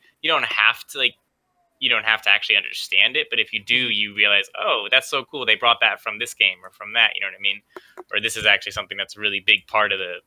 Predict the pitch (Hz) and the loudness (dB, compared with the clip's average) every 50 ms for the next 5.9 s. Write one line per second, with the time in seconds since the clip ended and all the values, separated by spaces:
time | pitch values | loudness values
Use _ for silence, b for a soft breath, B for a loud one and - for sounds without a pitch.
0 | _ - 104 - - 98 95 92 95 104 110 107 98 92 90 90 90 - - - | _ -14 -14 -14 -8 -6 -6 -6 -4 -6 -8 -8 -8 -10 -10 -12 -12 -16 -20 -20
1 | _ _ _ _ _ _ _ _ _ _ 139 143 160 165 151 135 123 139 151 147 | _ _ _ _ _ _ _ _ _ _ -14 -10 -4 -4 -4 -4 -4 -6 -8 -8
2 | - 190 180 - - 165 147 135 123 147 147 143 135 139 139 135 135 139 127 135 | -8 -12 -12 -10 -10 -10 -10 -10 -10 -12 -12 -12 -10 -12 -12 -12 -12 -16 -16 -16
3 | 131 123 120 127 135 131 - - 147 139 131 - 127 120 127 123 117 _ - - | -16 -14 -12 -12 -12 -12 -14 -16 -16 -16 -16 -16 -16 -18 -18 -18 -20 _ -20 -16
4 | - 117 - - - 131 110 110 117 110 110 - _ 135 113 110 113 110 110 110 | -16 -16 -16 -16 -20 -20 -18 -14 -12 -12 -12 -12 _ -20 -20 -18 -16 -16 -16 -18
5 | 107 _ 135 127 - - 113 - 120 110 - 120 110 107 107 104 107 | _ _ -14 -10 -10 -10 -10 -12 -18 -20 -20 -18 -16 -16 -18 -20 -20